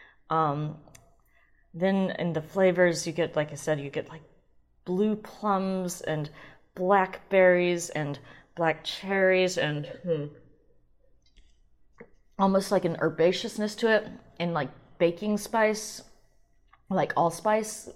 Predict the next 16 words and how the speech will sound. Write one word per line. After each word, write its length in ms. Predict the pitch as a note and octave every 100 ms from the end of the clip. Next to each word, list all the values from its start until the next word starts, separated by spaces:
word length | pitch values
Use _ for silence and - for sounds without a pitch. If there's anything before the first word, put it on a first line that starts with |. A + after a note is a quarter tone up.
| -
and 200 | E3+ D#3
clove 600 | - E3+ F3+ G#3 G#3+ - - - - _ _
and 160 | - F3
maybe 220 | F3 F3
some 160 | F3+ F3
cinnamon. 600 | F#3 F3+ F#3+ G3+ G#3+ - - - _ _
And, 400 | E3+ F#3 E3+ E3+
um, 400 | - D#3+ D3+ D3+ - - - _ _ _ _ G3
yeah, 240 | G3 D#3
just, 220 | F#3+ G3
like, 120 | C#4+
this 140 | B3+ A#3+
hi-, 180 | G3+ - G3
hint 240 | F3+ A3 A#3+
of, 140 | F#3+
like, 260 | E3 D#3